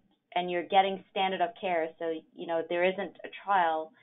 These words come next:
then if you can get your treatment closer to home with your family, then that's great. But if treatment's not working, or if I see a patient and we have something different that we can offer, um, then I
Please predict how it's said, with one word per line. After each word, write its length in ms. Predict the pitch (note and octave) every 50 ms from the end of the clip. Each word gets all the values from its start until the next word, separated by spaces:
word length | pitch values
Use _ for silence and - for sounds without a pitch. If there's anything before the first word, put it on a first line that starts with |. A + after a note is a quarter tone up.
| - - - _ _ _ _ _ _ -
then 160 | F#3+ F#3 F#3
if 160 | F#3 F#3 -
you 100 | F#3+ G3+
can 140 | - G3 F#3+
get 180 | G3+ A3+ A#3+
your 120 | - G#3 G3+
treatment 460 | - - G3 F#3+ G3 F#3 F3+ - - -
closer 300 | - G#3+ G3 F#3+ F#3+ F#3
to 100 | F3+ F3
home 240 | F#3 F3+ F3+ F3+ F3
with 160 | F3 F3+ -
your 80 | E3 E3 -
family, 540 | - F#3+ F#3+ F#3+ F#3 F3+ E3+ E3+ E3+ E3+ E3 F3
then 120 | F3 F3+
that's 200 | F3 E3+ E3 -
great. 380 | - F3 E3 D#3+ D3+ D3 - - _ _ _ _ _ _ _ _ _ _ _ _
But 100 | G3 G3+
if 140 | G3 G3 -
treatment's 400 | - B3+ A#3+ G#3+ A3+ A3 G#3 -
not 200 | G#3+ G3+ F#3 -
working, 440 | F#3+ F#3 F#3+ F#3 - A3 A3 A3 G#3
or 240 | G3 F3+ E3+ D#3+ - -
if 140 | F3 -
I 160 | F3+ F3+ F#3 -
see 80 | - G3+
a 60 | G3 G3
patient 440 | - G3+ F3+ F#3 - F#3+ F#3 D#3
and 100 | E3+ F3
we 180 | E3+ F3+ F#3 F#3+
have 200 | G#3 A#3 A#3 -
something 360 | - F3 E3+ F3 E3+ E3+ - -
different 400 | F3+ E3+ - - F#3 F3+ F#3 F#3
that 140 | F3 - -
we 120 | F3 F3
can 160 | - - F#3+
offer, 600 | - - - E3 D#3+ - G3 G#3+ A3 A3 A#3 A#3+ _ _ _ _ _ _ _ _ _ _
um, 460 | - F3 F3 F3 E3+ E3 E3+ E3 - - - - -
then 240 | G3 F3+ F3+ F3+ F3+ - -
I 560 | F3 F3+ F3 F3 F3 F3 F3+ F3 D#3 -